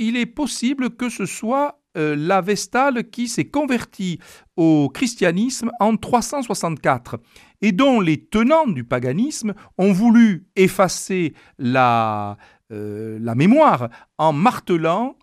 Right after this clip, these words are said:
le, le nom, euh, qui ne nous est connu d'ailleurs que par des écrits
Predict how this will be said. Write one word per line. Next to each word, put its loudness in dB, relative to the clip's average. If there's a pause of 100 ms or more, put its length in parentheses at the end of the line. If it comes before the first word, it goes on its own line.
(100)
le, -2
le 4
nom, 2 (380)
euh, -6
qui -4
ne 2
nous 0
est -2
connu 0
d'ailleurs 0
que 0
par 0
des -6
écrits -6